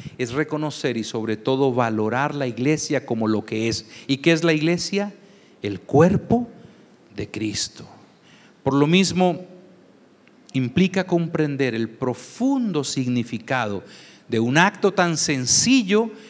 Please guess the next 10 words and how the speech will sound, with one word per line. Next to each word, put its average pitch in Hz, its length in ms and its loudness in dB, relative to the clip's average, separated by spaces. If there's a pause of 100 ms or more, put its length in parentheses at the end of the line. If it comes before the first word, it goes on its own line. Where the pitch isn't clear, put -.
(140)
como 123 320 2
comer 165 560 2 (420)
un 107 140 -12
pedazo 127 500 -4
de 127 100 -4
pan - 380 -10 (440)
o 110 100 -6
tomar 113 560 -2
una 113 340 -2
copa 107 480 -4